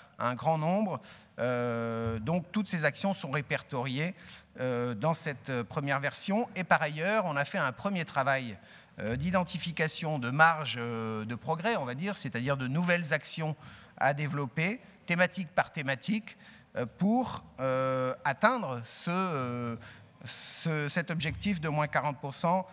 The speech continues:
à deux mille vingt. On rentre donc dans un, dans un, dans une seconde phase du plan climat, pendant laquelle nous allons préciser ces nouvelles actions et surtout les chiffrer,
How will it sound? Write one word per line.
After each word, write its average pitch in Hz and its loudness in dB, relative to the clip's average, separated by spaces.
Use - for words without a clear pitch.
à 135 4
deux 151 -2
mille 156 -2
vingt. 113 2
On 147 2
rentre 196 4
donc 185 2
dans 143 4
un, 135 2
dans 135 -2
un, 156 0
dans 139 -2
une 139 -4
seconde 180 0
phase 147 4
du 127 -4
plan 139 2
climat, 151 4
pendant 156 -2
laquelle 143 0
nous 147 0
allons 151 2
préciser 170 2
ces 151 0
nouvelles 135 0
actions 170 -2
et 160 2
surtout 220 -2
les 143 0
chiffrer, 208 2